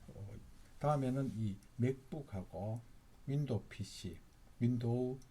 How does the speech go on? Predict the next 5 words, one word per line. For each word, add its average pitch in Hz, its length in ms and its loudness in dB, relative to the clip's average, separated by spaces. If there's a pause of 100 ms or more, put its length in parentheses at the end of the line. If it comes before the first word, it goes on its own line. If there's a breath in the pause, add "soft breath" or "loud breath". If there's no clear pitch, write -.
(100)
노트북하고 110 1000 2 (260 loud breath)
썬더볼트 120 760 4
케이블로 107 540 4
연결하는 98 600 2
방법을 104 680 0